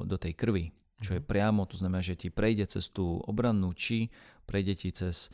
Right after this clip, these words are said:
Speaker 1: všetky tie vrstvy a ide priamo na úroveň krvi.
Speaker 2: Mhm.
Speaker 1: Ok? Tá vakcína, keďže ty máš bežne, povedzme, tridsaťsedem stupňov, alebo dobre, tridsaťšesť niečo, bla, bla, bla, tak, e, tá vakcína je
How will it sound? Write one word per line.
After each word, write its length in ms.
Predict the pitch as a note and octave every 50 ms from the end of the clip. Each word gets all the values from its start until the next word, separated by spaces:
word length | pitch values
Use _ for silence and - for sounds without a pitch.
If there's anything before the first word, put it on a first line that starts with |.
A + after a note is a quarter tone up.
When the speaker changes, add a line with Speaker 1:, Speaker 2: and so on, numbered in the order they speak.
| - - - _ _ -
Speaker 1:
všetky 340 | - - - F#2+ - - - F2+
tie 140 | - F2+
vrstvy 640 | F2 E2+ G2 F#2 - - - G2 G#2 G#2+ A#2 B2 - - - - - - _ -
a 100 | - F2
ide 220 | G#2 G#2 A2+ G#2+
priamo 340 | - - G2 G2+ G#2+ A2 G#2+
na 300 | G#2 G2+ F#2+ F#2 F#2 -
úroveň 400 | - G2+ G2+ G2+ G2 G2+ G2 F#2
krvi. 460 | F2 - G2+ F2+ E2+ E2+ G2 C3+ E3 - _ _ _
Speaker 2:
Mhm. 220 | - A2+ F2 E2 G2
Speaker 1:
Ok? 140 | A2 - G#2+ A#2 C3+ - - - - - -
Tá 100 | - F#2+
vakcína, 800 | F#2 B2 - - - - A2+ A#2 A#2 A2+ A2 A2 A#2 A#2+ A#2 - - _ _ _ _ _
keďže 220 | - - G2+ G2+ G#2
ty 100 | - A2+
máš 200 | A2+ A2 G#2+ F2+
bežne, 640 | F2 E2+ G#2+ G#2 G2+ G#2+ G#2 G2+ G2+ G2 G2 F#2+ F#2
povedzme, 320 | - F#2+ F#2+ F2 F#2+ F#2
tridsaťsedem 480 | - F#2+ F#2 - F#2 - G2+ G2 F#2 F2+
stupňov, 440 | - - G2 - - G#2+ G#2 G#2 G#2 F#2+
alebo 160 | F2 F2 F2
dobre, 180 | F2 F2 F2+ E2
tridsaťšesť 540 | - F#2+ F#2+ - - F2+ - - F#2+ F2 F#2+
niečo, 320 | F2 F2+ F#2 - - G2+
bla, 160 | F#2+ F2+ E2+
bla, 160 | E2+ E2 E2
bla, 200 | E2 F#2 G2 A2+ A#2 - - - - - - - - _ _
tak, 320 | - F#2+ G2+ F2+ - - -
e, 100 | G#2 G2 F#2+ F#2+ F#2 F2+
tá 120 | F2 - F#2+
vakcína 580 | F#2+ A2 - - - - A#2+ A#2 A2+ A2 G#2+ G#2
je 140 | G#2 G2+